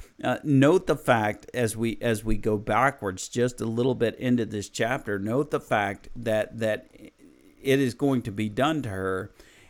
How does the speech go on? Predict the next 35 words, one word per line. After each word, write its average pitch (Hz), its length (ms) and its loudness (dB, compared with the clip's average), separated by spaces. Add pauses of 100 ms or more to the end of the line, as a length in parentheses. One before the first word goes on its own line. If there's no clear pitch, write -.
(140)
eh, - 80 -8 (120)
swiftly. 120 960 0 (560)
It, 127 260 -2
it, 127 240 -6
it 147 220 2
isn't 135 300 4
going 135 320 2
to 120 100 -8
be 135 260 2
a 101 80 0
situation 104 800 -4
where 104 140 -4
it's 98 120 -10
going 107 260 -4
to 92 100 -8
take 104 260 -4
a 95 60 -12
very 104 260 -4
long 107 300 -4
period 107 260 8
of - 160 -10
time. 110 320 -2
It - 80 -12
says 107 380 0
that, 104 240 -6 (440)
that, 110 440 -2
um, 107 400 -4 (880)
her 127 200 0
sins 143 420 2
have 101 120 -6
reached 127 380 0
heaven. 151 420 0 (220)
God 113 300 4
has 110 200 -2
remembered 123 720 4